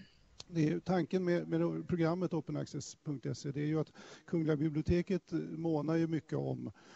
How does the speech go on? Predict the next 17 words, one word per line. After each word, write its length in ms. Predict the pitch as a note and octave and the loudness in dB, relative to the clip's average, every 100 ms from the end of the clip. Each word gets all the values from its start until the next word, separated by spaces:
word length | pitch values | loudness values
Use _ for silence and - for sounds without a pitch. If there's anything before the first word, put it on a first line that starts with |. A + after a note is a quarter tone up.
| - - | -20 -6
eh, 420 | D3+ C#3 - - | 0 0 0 -4
att 100 | C3 | -4
det 80 | - | -4
ska 160 | D#3 | -6
fi-, 160 | - D3 E3 - | -6 -8 -10 -4
vara 140 | D#3+ | -4
fri 380 | - D#3 E3 E3 | -2 0 0 2
tillgång 540 | E3+ D#3+ B2+ D3+ C#3 | 0 0 0 0 -2
till, 240 | - C3+ B2+ | -2 -2 0
eh, 160 | C3 D3+ D#3+ E3 | -2 -4 -8 -6
den 200 | D3+ C#3 | -4 -2
information 580 | C#3 - C#3 - C#3+ D3+ | -4 -6 -8 -4 -4 -4
som, 320 | D#3+ C3 D#3 | -6 -8 -12
som 380 | D3+ D3 B2+ A#2 - _ - - - | -6 -6 -4 -8 -10 _ -20 -20 -10
forskare 580 | - D#3 - C#3 B2 B2 | -2 -2 -2 -4 -2 -2
i 100 | C3+ | -4
Sverige 480 | - C3 A#2+ B2 | -6 -8 -6 -6